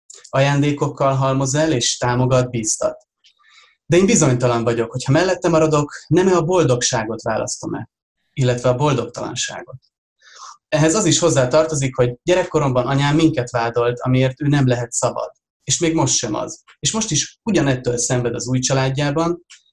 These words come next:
Én meg azt látom, hogy egy kapcsolat mellett dönteni boldogtalanság.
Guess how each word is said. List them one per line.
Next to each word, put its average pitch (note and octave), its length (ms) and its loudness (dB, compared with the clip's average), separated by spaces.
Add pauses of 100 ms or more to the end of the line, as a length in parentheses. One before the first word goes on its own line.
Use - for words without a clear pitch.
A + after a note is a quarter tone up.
(180)
Én C3+ 100 0
meg D3 120 4
azt G#3 180 2
látom, D3+ 300 2
hogy C3 120 2
egy A#2+ 120 -2
kapcsolat E3 480 0
mellett B2 340 2
dönteni C3+ 480 0
boldogtalanság. - 1000 -6